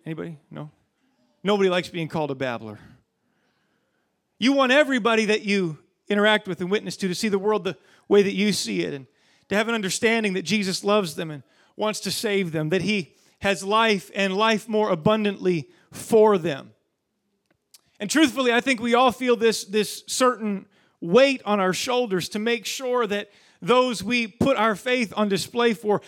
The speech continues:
that they get it, that they embrace it, that they see it, right? And we carry this weight. I, I, I've gotta, I've gotta be studious, and I've gotta, and I've gotta go deep, and I gotta pray, and, and all those things are necessary and wonderful, but sometimes I think we can carry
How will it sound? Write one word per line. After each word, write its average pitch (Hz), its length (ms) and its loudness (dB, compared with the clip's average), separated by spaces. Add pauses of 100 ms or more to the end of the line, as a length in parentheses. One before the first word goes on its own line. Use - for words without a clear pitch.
that 247 200 2
they 247 160 4
get 226 420 0
it, - 340 -6 (720)
that 240 120 -4
they 269 200 2
embrace 254 480 0
it, 208 80 -8
that 233 160 -6
they 226 160 -2
see 311 480 0
it, - 320 -8
right? 226 200 0
And 226 140 -4
we 233 80 -2
carry 269 320 -4
this 240 180 -2
weight. 262 340 0 (120)
I, 190 300 -8
I, 233 80 -4
I've 247 100 -6
gotta, 233 260 -4 (540)
I've 226 160 -2
gotta 208 180 -4
be 175 320 -10
studious, 247 600 -2
and 196 80 -8
I've 214 160 -2
gotta, 180 220 -2 (360)
and 190 120 -2
I've 220 140 0
gotta 208 180 2
go 185 160 0
deep, 247 260 -2
and 220 100 -6
I 220 160 0
gotta 180 240 -4
pray, 247 540 2
and, 202 160 -8
and 214 80 -6
all 247 140 -2
those 240 180 -2
things 233 180 -6
are 214 100 -2
necessary 220 520 -2
and 208 80 -2
wonderful, 226 360 -2
but 202 120 -10
sometimes 247 400 -6
I 208 60 -6
think 214 180 -8
we 233 80 -14
can 196 160 -10
carry 247 380 -2